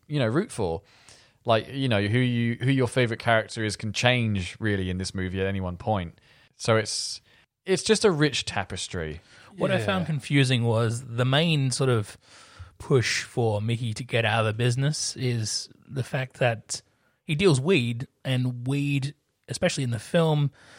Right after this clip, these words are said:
Speaker 2: they go, "Well, this is gonna be legal in, within the decade anyway, so
Speaker 3: Mm.
Speaker 2: you, you, you're not going to need to be a, a gangster."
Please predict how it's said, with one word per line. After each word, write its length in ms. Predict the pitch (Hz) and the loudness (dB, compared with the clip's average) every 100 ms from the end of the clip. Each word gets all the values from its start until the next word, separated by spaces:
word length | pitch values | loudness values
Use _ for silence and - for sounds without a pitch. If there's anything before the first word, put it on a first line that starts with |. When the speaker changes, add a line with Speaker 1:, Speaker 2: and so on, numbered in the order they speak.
| - | -8
Speaker 2:
they 120 | 135 | -2
go, 300 | 131 127 123 120 | 2 4 4 2
"Well, 360 | 123 117 117 - - - | 0 0 0 -6 -12 -2
this 160 | 143 | 0
is 100 | 143 | 0
gonna 180 | 131 123 | -2 -2
be 100 | 117 | -2
legal 600 | 117 120 123 123 123 117 | -4 -4 -4 0 0 0
in, 200 | 113 113 | -2 -2
within 260 | 131 131 135 | 0 2 2
the 60 | 120 | 2
decade 460 | 120 110 117 110 | 0 -2 -4 -2
anyway, 320 | 117 117 113 104 | 0 0 0 0
so 280 | - 120 | 4 6
Speaker 3:
Mm. 300 | 113 107 92 87 - | 4 0 -6 -8 -6
Speaker 2:
you, 140 | 147 | -4
you, 320 | 123 147 147 165 | -4 0 2 4
you're 140 | 160 | 4
not 120 | 156 | 4
going 200 | 131 139 | 2 2
to 120 | 127 127 123 - | 0 -4 -10 -10
need 380 | 156 139 131 127 | -4 -2 0 -2
to 60 | |
be 260 | 120 123 123 | 0 2 4
a, 180 | 117 104 _ _ _ - | 4 0 _ _ _ -6
a 40 | |
gangster." 600 | 123 127 123 117 - 117 | 0 2 2 -2 -6 -10